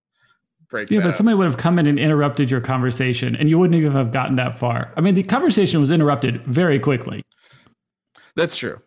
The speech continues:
Speaker 1: <laughs> Not a lot of info was passed along.
Speaker 2: This is like,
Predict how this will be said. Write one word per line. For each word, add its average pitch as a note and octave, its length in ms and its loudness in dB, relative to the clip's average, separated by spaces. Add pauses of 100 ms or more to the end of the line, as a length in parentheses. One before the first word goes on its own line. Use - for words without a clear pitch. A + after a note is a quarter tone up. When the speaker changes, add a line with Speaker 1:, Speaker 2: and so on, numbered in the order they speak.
(160)
Speaker 1:
<laughs> - 1700 -14
Not C#3 240 -4
a C#3 40 0
lot A#2+ 220 0
of A2+ 60 -4
info A2 420 -12
was B2 160 -18
passed - 360 -10
along. - 160 -2
Speaker 2:
This D#4+ 180 4
is C#4+ 60 -8
like, F#3+ 220 0